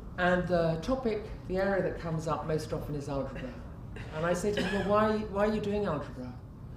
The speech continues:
And a great many of them do not know why they are doing algebra. Those I've asked, uh, those I said, "Well, if you don't know,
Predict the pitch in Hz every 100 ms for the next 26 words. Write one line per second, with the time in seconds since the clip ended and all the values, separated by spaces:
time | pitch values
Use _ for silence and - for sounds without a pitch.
0 | - - - - - - - - - -
1 | - - 175 175 175 185 190 202 196 196
2 | 165 156 151 160 170 170 - 151 156 156
3 | 160 156 151 151 147 147 143 156 - 196
4 | - - - - - - - - 196 233
5 | 226 220 208 233 202 160 - - - -
6 | - - 175 214 208 196 175 180 185 175
7 | 175 185 190 185 180 170 151 160